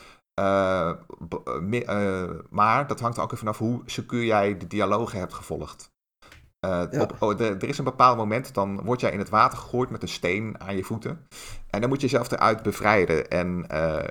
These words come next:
Speaker 1: Guybrush kan tien minuten lang zijn adem inhouden. Dus je hebt letterlijk tien minuten <laughs>
Speaker 2: Amai.
Speaker 1: om dat op te
Speaker 2: Goeie.
Speaker 1: lossen.
Speaker 2: Stevige longen, Guybrush.
Speaker 1: Ja, ja, ja. <laughs>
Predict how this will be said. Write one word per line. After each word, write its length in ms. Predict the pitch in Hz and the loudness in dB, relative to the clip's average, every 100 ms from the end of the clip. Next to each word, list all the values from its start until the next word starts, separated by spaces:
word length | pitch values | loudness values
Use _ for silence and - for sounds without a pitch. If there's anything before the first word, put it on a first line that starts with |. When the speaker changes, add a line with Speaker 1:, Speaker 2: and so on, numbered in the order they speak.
| - | -4
Speaker 1:
Guybrush 560 | - 117 156 123 135 - - | 6 6 8 4 2 0 2
kan 320 | 107 101 - | 2 2 -2
tien 160 | 185 | -2
minuten 280 | 180 170 165 | 0 -2 0
lang 220 | 131 135 | -2 -2
zijn 320 | 127 117 107 - | -4 -6 -8 -2
adem 300 | 104 110 85 | 2 4 2
inhouden. 380 | 87 71 76 80 | -2 0 0 0
Dus 100 | 98 | -2
je 60 | |
hebt 200 | 110 104 | -4 -4
letterlijk 380 | 107 127 131 - | -2 -4 -4 -6
tien 140 | 165 160 | 0 4
minuten 380 | - - 147 247 - - - - - | 4 4 -2 -6 -2 2 2 0 -8
<laughs> 500 | - 113 - - - | -8 -8 -4 -2 -2
Speaker 2:
Amai. 280 | - 107 - - - | 0 0 -2 -6 -2
Speaker 1:
om 100 | 135 | 2
dat 140 | 143 | 2
op 120 | 120 - | 2 0
te 80 | - | 4
Speaker 2:
Goeie. 240 | 120 117 | 8 8
Speaker 1:
lossen. 200 | 104 - - - - - - - - - - - - | 8 2 -10 -18 -16 -14 -14 -16 -16 -14 -14 -16 -8
Speaker 2:
Stevige 540 | - 117 127 135 143 | 4 8 10 12 12
longen, 360 | 139 156 165 107 | 12 10 8 6
Guybrush. 640 | 117 135 101 101 90 - | 6 6 6 4 2 -2
Speaker 1:
Ja, 260 | - 82 78 | 0 2 4
ja, 100 | 80 | 2
ja. 260 | 87 87 - - - - | 0 -4 -12 -20 -20 -12
<laughs> 380 | - - - 190 | -6 12 12 12